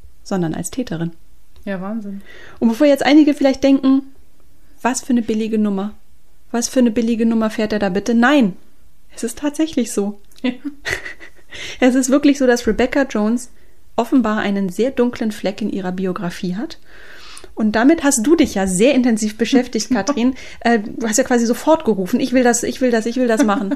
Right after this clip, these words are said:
Speaker 2: <laughs> Ja.
Speaker 1: Lass mich das bitte recherchieren." <laughs> Ähm, ja, erzähl mal, was hast du da rausgefunden? Also was weiß man über diese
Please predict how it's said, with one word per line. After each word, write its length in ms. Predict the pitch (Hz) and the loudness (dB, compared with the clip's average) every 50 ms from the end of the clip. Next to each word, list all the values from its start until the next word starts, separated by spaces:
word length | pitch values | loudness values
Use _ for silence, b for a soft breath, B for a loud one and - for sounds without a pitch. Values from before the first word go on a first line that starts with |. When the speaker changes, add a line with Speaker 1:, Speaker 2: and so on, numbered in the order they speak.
| 285 - - | -6 -8 -12
Speaker 2:
<laughs> 140 | - 214 - | -12 -8 -6
Ja. 100 | 247 247 | -6 -2
Speaker 1:
Lass 140 | - 277 269 | 0 4 6
mich 160 | 277 311 302 | 6 6 6
das 160 | - 277 - - | 4 0 0 0
bitte 200 | 254 - 233 226 | 0 0 0 0
recherchieren." 600 | 233 233 - 226 220 - - 220 202 202 202 196 B B B B B B B B B B B B B B B B B - | 0 -2 -2 -4 -4 -4 -4 -4 -2 -2 -4 -6 B B B B B B B B B B B B B B B B B 2
<laughs> 80 | 359 359 - - 381 - - - - - - B B B B B B B B B B - | 2 2 2 -2 -2 -2 -2 -12 -16 -16 -16 B B B B B B B B B B 0
Ähm, 280 | 226 226 226 226 220 - | 2 4 4 2 0 0
ja, 260 | 254 285 370 302 196 180 | -2 0 0 0 -2 -2
erzähl 240 | - 214 208 - 285 | -4 -4 0 4 6
mal, 140 | 294 262 190 | 6 6 6
was 140 | 208 208 - | 4 2 2
hast 160 | 226 - - | 0 0 0
du 40 | 220 | -2
da 60 | 202 | 0
rausgefunden? 600 | 185 208 277 - - 302 - - 208 202 196 - | 2 0 0 0 -2 -6 -4 -2 -2 -2 -2 -2
Also 160 | 202 175 196 175 | -2 -2 -2 -2
was 200 | 202 202 - - | -2 -4 -4 -4
weiß 300 | 180 180 277 330 - - | -4 -6 -6 -6 -2 0
man 260 | 262 226 233 220 208 - | 0 2 2 0 0 0
über 240 | 226 214 208 214 208 | -2 0 0 0 -2
diese 540 | 185 202 208 196 190 202 196 196 190 196 | 0 -2 -4 -2 0 0 0 0 -2 -4